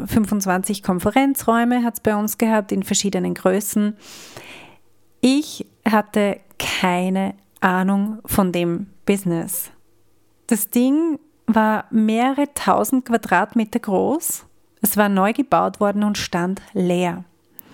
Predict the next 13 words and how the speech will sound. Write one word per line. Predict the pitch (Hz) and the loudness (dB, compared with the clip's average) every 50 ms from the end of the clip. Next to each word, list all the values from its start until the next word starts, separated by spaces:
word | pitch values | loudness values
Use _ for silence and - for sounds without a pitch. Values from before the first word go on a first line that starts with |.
| - - - - - - - - - - - - - - - - _ _ | -18 -18 -18 -20 -20 -20 -20 -20 -20 -20 -20 -20 -20 -20 -20 -20 _ _
Mehrere | - 226 220 233 240 262 285 294 294 269 247 226 220 | 2 4 4 4 4 2 2 2 0 0 0 -2 -2
Teamleiter | - - 240 247 269 277 202 170 185 185 - 214 | 0 0 2 2 4 2 2 0 0 0 0 -2
hatten | 214 208 202 202 202 202 202 - - | 0 0 0 0 2 0 -2 -2 0
bereits | - 220 202 202 196 202 196 - | 0 0 2 2 0 0 -2 -2
probiert, | _ - - 190 185 196 208 220 220 220 - - | _ -2 -2 0 0 0 0 0 0 -2 -6 0
Kunden | - 240 240 302 - - 247 | 2 4 4 4 0 -2 -6
zu | - - - - | -4 -2 0 0
akquirieren, | 202 196 196 196 196 196 175 190 196 226 254 254 | 0 -2 0 0 0 0 2 2 2 2 2 2
aber | 254 214 202 - | 0 -2 -2 -4
irgendwie | - 208 208 220 214 190 202 196 | -4 -2 0 -2 -2 0 0 -2
schien | 196 - - 196 185 185 | -2 0 0 0 0 0
das | 170 180 170 170 - - - - | 0 -2 -2 -4 -6 -6 0 0
hoffnungslos. | 180 175 - - - 196 196 202 196 - - 180 - - - - - - | 0 0 0 0 0 2 2 0 -2 -4 -6 -6 -6 -4 -6 -6 -8 -8